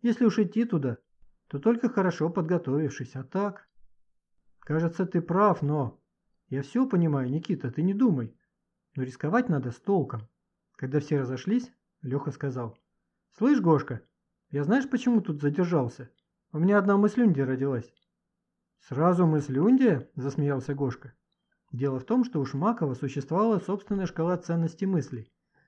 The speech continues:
Наиболее примитивная мысль – мысля. Посложнее, поудачнее – мыслюха. А уж мыслюндия – это высший сорт. «Ага», кивнул Лёха. «Твоя мама скоро придёт?» «А что?» «Нет, ты скажи».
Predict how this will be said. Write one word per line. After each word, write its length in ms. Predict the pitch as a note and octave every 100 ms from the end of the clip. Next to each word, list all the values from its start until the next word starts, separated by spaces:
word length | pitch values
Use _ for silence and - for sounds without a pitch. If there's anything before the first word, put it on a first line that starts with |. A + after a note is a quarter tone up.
| _ _
Наиболее 340 | C#3+ D3 E3 D#3
примитивная 600 | D3 D#3 D3+ C#4 B3 D3+
мысль – 360 | C3+ A#2 A#2 - _ -
мысля. 600 | G3+ A3+ C#3 B2 A2+ _ _ _ _ _ _ _ -
Посложнее, 520 | C#3 D#3+ D#3+ F3+ E3+
поудачнее – 680 | F3 E3+ A3 C4 C#3 A#2 - _ _ _ _
мыслюха. 600 | C3+ F3+ - C#3 - A#2 - _ _ _ _ _ -
А 120 | C#3+
уж 140 | C#3+
мыслюндия – 760 | D#3 D3+ D3 E3 A#3+ C#3 B2 G#2 -
это 200 | C3+ C#3+
высший 340 | C#3 G3+ G#3+
сорт. 380 | F#3 F3 A#2+ - _ _ _ _ -
«Ага», 720 | C#3+ A3 E3 D#3 D#3 E3 E3 -
кивнул 300 | D#3 D3+ C#3+
Лёха. 380 | C#3 B2+ B2 A#2 _ _ _ _ -
«Твоя 180 | D#3+
мама 260 | F#3 F3+ D#3+
скоро 280 | - C4+ C4
придёт?» 400 | E3 C3+ B2 - _ _ _ _ -
«А 100 | C3+
что?» 340 | - B2+ - _ _ _ _ -
«Нет, 380 | F3+ E3 B2
ты 80 | E3
скажи». 500 | D#3+ A3 F3+ B2+ -